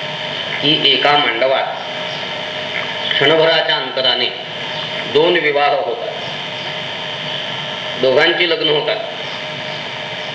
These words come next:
इतकंच नव्हे, त्या, त्या दोघांच्या लग्नामध्ये एकाने आपल्या त्या स्त्रीला स्वतः आपल्या आवडीप्रमाणे, रुचीप्रमाणे,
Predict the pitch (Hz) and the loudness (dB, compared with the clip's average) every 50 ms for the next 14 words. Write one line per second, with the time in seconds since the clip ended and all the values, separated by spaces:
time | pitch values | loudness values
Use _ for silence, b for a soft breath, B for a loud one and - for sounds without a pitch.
0 | - - - - - - - - - - - - - - - - - - - - | -8 -8 -8 -8 -8 -8 -8 -8 -8 -8 -8 -8 -8 -6 -6 -6 -6 -6 -8 -8
1 | - - - 123 123 - - 165 165 160 165 160 165 160 156 151 156 156 151 156 | -8 -6 -4 -4 -4 0 0 2 2 4 4 4 2 2 2 0 0 0 0 0
2 | 160 156 147 147 143 135 143 151 151 147 151 151 151 147 143 135 139 143 143 143 | 0 2 2 0 2 2 2 0 0 2 2 2 2 2 0 -2 0 0 0 0
3 | 139 135 143 147 139 127 - - - - - - - - - - - - - - | 2 4 4 6 6 4 2 -2 -4 -6 -8 -8 -8 -6 -6 -6 -6 -6 -6 -6
4 | - - - - - - - - - - - - - - - 139 139 139 139 143 | -8 -8 -8 -8 -8 -8 -8 -8 -8 -8 -8 -8 -6 0 2 4 4 4 4 4
5 | 147 147 147 147 151 170 180 - - - - - - - - - - - - - | 4 6 4 4 2 2 0 -2 -4 -4 -6 -6 -6 -6 -6 -6 -6 -6 -6 -6
6 | - - - - - - - - - - - - - - 117 - - 127 139 139 | -6 -6 -6 -8 -8 -8 -8 -8 -8 -8 -8 -8 -4 -4 -2 -2 0 2 2 4
7 | 139 - 135 135 131 135 135 135 127 131 131 127 131 139 - - - 117 - 117 | 4 4 4 4 4 2 2 2 2 2 2 4 2 2 2 0 0 0 0 0
8 | 113 120 123 131 131 120 - 135 131 123 123 117 113 113 117 127 131 131 - 123 | 2 2 2 2 2 0 0 0 0 2 2 2 2 2 0 0 0 2 2 0
9 | 120 120 117 113 127 135 135 123 113 110 - 139 147 143 139 131 123 117 110 110 | 2 2 2 2 2 2 2 2 2 2 4 2 4 4 4 4 4 2 0 0
10 | - 139 | 0 -2